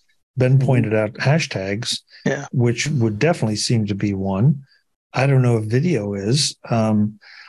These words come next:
Speaker 1: I know that s-, for those of you that follow me on, on any of social medias, whenever I announce, like, a, a Mac Voices Live panel,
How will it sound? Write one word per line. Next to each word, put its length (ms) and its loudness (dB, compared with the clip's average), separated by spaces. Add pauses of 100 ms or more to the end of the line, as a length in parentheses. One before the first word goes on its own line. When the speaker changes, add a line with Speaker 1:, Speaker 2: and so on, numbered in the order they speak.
(180)
Speaker 1:
I 120 2
know 240 6
that 220 0 (1120)
s-, 300 -4
for 160 0
those 220 4
of 120 2
you 140 2
that 140 -2
follow 260 0
me 160 -2
on, 340 -2 (120)
on 360 0
any 180 4
of 100 0
social 320 -2
medias, 440 -2 (320)
whenever 340 4
I 100 0
announce, 580 0 (260)
like, 300 0
a, 40 2
a 260 4
Mac 300 2
Voices 380 -2
Live 280 2
panel, 360 -4